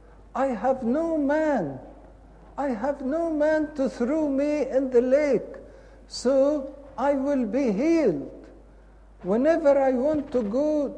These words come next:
to the water, someone jumps before me." So the Lord said to him, "When you have no man, I will be yours. I came from you,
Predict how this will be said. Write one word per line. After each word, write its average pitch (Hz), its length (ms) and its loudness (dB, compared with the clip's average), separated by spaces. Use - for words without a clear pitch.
to 233 180 -2
the 233 360 -2
water, 302 680 0
someone 294 680 0
jumps 277 500 -2
before 269 640 -2
me." 196 380 0
So 170 160 -4
the 175 180 -2
Lord 190 480 -2
said 196 360 -2
to 165 120 -2
him, 160 380 -2
"When 190 380 -4
you 170 140 -2
have 151 340 -6
no 175 300 -4
man, 156 640 -6
I 185 180 -6
will 156 340 -6
be 151 60 0
yours. 127 880 -6
I 196 240 -4
came 170 280 -2
from 139 420 -6
you, 120 280 -4